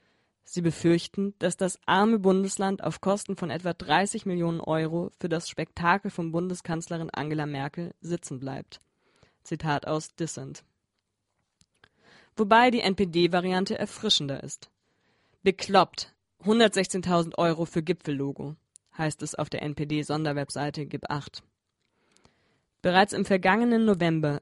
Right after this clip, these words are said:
war die N-P-D-Fraktion im Schweriner Landtag ihren Linken zuvorgekommen und hatte den Antrag gestellt, den Gipfel vom sechsten bis achten Juni aus Kostengründen abzusagen. Nicht nur die Kritik an den Kosten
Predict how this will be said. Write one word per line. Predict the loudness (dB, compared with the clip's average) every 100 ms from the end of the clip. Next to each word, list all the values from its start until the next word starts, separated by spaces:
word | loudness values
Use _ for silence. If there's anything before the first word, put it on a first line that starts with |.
| _
war | -2 -2
die | 0
N-P-D-Fraktion | -2 -2 -2 -2 -2 -4 -6 -6 -4 -4 -4
im | -6
Schweriner | -4 -4 -2 -2 0
Landtag | 0 0 0 0 -2 -4
ihren | -6 -6 -2
Linken | -2 -4 -10
zuvorgekommen | -12 -8 2 2 2 -6 -8 -8 -10 -14 _ _ _ _
und | -2 0
hatte | 0 -2
den | -4 -2
Antrag | -4 -4 -6 -4
gestellt, | -4 -2 -4 -6 -16 _
den | -6 -2
Gipfel | -2 -2 -2
vom | -2 0
sechsten | -2 -4 -8
bis | -8 -6
achten | -6 -6 -8
Juni | -6 -6 -6
aus | -8 -8 -2
Kostengründen | -2 -2 -10 -10 -10 -8 -10 -12 _
abzusagen. | -8 -8 -10 -8 -8 -10 -16 _ _ _ _ _ _ _ _ _ _ _ _ _ _ _ _ _ _
Nicht | 0 0 2 4
nur |
die | 4
Kritik | 4 0 2 2 2
an | 2
den | 0
Kosten | 4 2 2 -6 -6